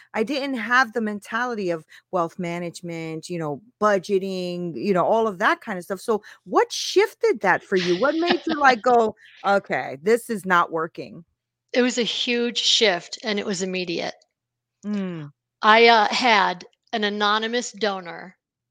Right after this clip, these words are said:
Speaker 2: pay a thousand dollars on my school loan debt.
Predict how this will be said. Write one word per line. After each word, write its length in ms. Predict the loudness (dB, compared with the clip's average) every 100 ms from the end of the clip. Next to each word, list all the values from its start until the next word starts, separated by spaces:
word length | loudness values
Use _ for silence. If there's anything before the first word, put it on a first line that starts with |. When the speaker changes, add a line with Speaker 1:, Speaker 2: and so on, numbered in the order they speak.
| _ _ _ _ _ -6
Speaker 2:
pay 280 | 0 0 -2
a 80 | -8
thousand 480 | -2 -2 -2 -6
dollars 560 | -8 -6 -6 -8 -10 -14
on 200 | -12 -10
my 120 | -10 -12
school 380 | -12 -10 -8
loan 240 | -8 -10 -12
debt. 320 | -8 -8 -8